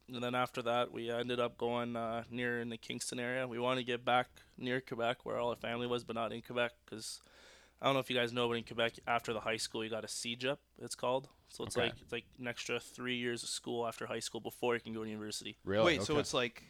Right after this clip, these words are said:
Speaker 3: uh,
Speaker 2: Like post-grad?
Speaker 3: but not.
Speaker 1: Post high school.
Speaker 3: Mid-grad.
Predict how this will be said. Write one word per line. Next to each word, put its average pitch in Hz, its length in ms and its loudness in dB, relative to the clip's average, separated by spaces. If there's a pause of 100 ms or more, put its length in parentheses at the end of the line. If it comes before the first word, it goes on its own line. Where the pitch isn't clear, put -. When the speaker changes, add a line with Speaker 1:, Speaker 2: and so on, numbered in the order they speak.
(220)
Speaker 3:
uh, 113 540 0
Speaker 2:
Like 110 100 -4
post-grad? 160 640 -2 (640)
Speaker 3:
but 147 200 0
not. 135 360 2
Speaker 1:
Post 139 240 6
high 131 160 4
school. 185 240 6
Speaker 3:
Mid-grad. 110 360 4